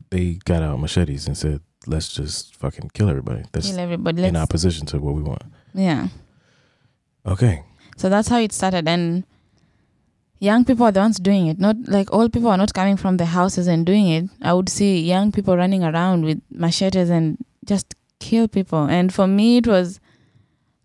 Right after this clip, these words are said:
Speaker 2: it was as if, you know, like, demons running around, you know? Like, how do you take a machete and start killing someone? Killing the neighbor that you know, that you have been living with for, like,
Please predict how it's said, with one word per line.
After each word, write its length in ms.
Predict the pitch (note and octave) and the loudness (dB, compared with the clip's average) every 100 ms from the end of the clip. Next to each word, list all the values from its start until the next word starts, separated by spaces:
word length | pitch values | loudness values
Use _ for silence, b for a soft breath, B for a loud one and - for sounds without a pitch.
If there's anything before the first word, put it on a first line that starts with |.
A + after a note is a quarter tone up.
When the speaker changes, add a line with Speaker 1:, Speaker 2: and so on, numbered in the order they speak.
| - | -4
Speaker 2:
it 80 | G#3 | 0
was 100 | G#3 | 2
as 220 | G3 - | 2 2
if, 480 | A3+ - - - - _ _ _ | 0 -2 -12 -20 -20 _ _ _
you 100 | G#3 | 0
know, 120 | F3+ E3+ | 2 2
like, 260 | E3+ F3 | -2 -2
demons 480 | G3+ A3+ F#3+ E3+ E3+ | 2 4 4 2 2
running 320 | F3 F#3 F3+ | 2 2 2
around, 720 | E3 D#3+ F3 D#3+ E3+ F3+ G3 | 2 2 2 2 0 -2 0
you 120 | F#3+ E3+ | 2 2
know? 240 | D#3 F#3 - - | 2 -2 -6 -8
Like, 140 | - | -2
how 160 | G3+ G#3 | 0 0
do 120 | G3 | 0
you 160 | G3 G3+ | 0 0
take 280 | G#3 F3 - _ - | 0 -2 -4 _ -4
a 60 | |
machete 340 | E3 E3 F#3 F3+ | -2 -2 -2 -2
and 100 | E3+ | -2
start 240 | E3 - | -4 -6
killing 320 | - E3 D#3 | -4 -2 -2
someone? 380 | D#3 D#3+ - - B B - | -2 -4 -2 -4 B B -8
Killing 260 | - F#3+ F3 | -2 0 0
the 80 | |
neighbor 280 | E3+ E3+ F#3 | 0 2 0
that 180 | E3 E3 | 0 -2
you 60 | D#3+ | -2
know, 200 | E3 E3 | 0 -2
that 180 | E3 | -2
you 40 | E3 | -2
have 120 | D#3+ | 0
been 260 | F#3 F#3 F3+ | 0 2 2
living 240 | F3 E3 | 0 2
with 180 | D#3+ D#3+ | 0 0
for, 120 | D#3+ | -2
like, 240 | D#3 D3+ | -2 -4